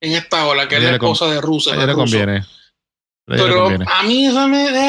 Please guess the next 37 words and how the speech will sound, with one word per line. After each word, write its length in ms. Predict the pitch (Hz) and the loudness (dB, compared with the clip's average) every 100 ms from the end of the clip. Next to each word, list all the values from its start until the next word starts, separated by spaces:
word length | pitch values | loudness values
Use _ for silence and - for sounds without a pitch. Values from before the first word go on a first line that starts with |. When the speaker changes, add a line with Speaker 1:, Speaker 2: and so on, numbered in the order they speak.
| 269 | 0
Speaker 1:
eh, 80 | 240 - | -4 -4
eh, 240 | 277 269 269 | -4 -2 -2
ok. 280 | 254 247 170 147 - _ _ - | -4 -2 -2 -4 -8 _ _ -8
Eso, 340 | 185 226 214 | -2 0 0
dale 220 | 196 214 | 0 2
los 120 | 226 | 0
noventa 420 | 214 208 208 202 202 | 0 0 -2 -2 0
días 160 | 202 | 2
de 60 | 196 | 2
la 160 | 190 | 0
cláusula 460 | 190 220 208 175 151 | 0 -2 -2 -4 -4
que 60 | - | -4
se 100 | 160 | -4
va 140 | 170 | -2
para 160 | 165 165 | -2 -6
con 140 | 156 151 | -6 -8
el 60 | |
marido 460 | 151 147 175 147 - _ _ _ - | -4 -4 -2 -4 -8 _ _ _ -12
en 140 | 135 | -4
A 100 | 139 | -2
E 140 | 139 131 | -2 -2
W. 340 | 127 120 117 - _ _ _ _ _ _ _ | -4 -4 -12 -18 _ _ _ _ _ _ _
Pero 200 | 151 156 | 0 0
una 200 | 160 196 | 0 0
chica 240 | - 202 185 | 0 0 0
como 220 | 175 170 | 0 0
Ruby 300 | 165 180 175 | 2 2 2
Riott, 180 | 175 170 143 - | 2 0 -2 -6
Speaker 2:
Exacto. 140 | - - _ - 127 _ _ _ _ | -14 -20 _ -20 -20 _ _ _ _
Speaker 1:
que 160 | 147 135 | -4 -2
viene 280 | 135 147 | -2 -2
Speaker 2:
Ujú. 60 | 160 | -2
Speaker 1:
con 220 | 175 170 | -2 -2
talento, 600 | 151 160 165 160 135 120 - _ _ _ _ _ - | -2 0 0 -2 -4 -10 -14 _ _ _ _ _ -10
viene 260 | 139 143 | -6 -4
con 160 | 143 156 | -2 -2
atletismo, 760 | 165 156 156 165 143 - 143 | 0 0 -2 -2 -4 -4 -6